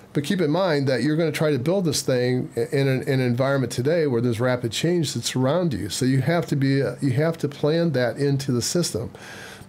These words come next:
So you have, I mean, there's process changes, there's system changes, there's hardware changes, there's even management changes that occur. And some of their pet projects may be thrown out of the window by the next manager that comes in that doesn't wanna spend the money to support it.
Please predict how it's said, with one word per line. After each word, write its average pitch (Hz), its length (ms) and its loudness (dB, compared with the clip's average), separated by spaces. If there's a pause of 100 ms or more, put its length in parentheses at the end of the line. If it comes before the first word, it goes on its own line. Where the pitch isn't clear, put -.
So 135 120 0
you 127 260 2
have, 120 400 2
I - 40 -2
mean, 139 120 2
there's 120 160 0
process 170 380 0
changes, 156 560 0
there's 101 300 -4 (140)
system 160 400 -2
changes, 147 600 0
there's - 240 -8
hardware 170 340 0
changes, 156 400 0
there's 120 220 0
even 160 300 2
management 143 480 0
changes 127 380 0
that 123 100 2
occur. 120 500 -2 (480)
And 120 200 2
some 147 220 2
of 135 160 2
their 131 180 2
pet 131 240 0
projects 143 540 0
may 135 120 2
be 131 120 2
thrown 135 260 2
out 131 140 2
of 123 60 2
the 120 80 2
window 143 400 2
by 120 180 2
the 120 100 2
next 117 260 0
manager 131 380 2
that 104 120 -4
comes 117 320 0
in 147 140 2
that 156 100 -2
doesn't 120 260 0
wanna 120 180 2
spend 113 280 0
the 113 40 2
money 127 260 2
to 135 100 2
support 165 440 -2
it. - 60 -14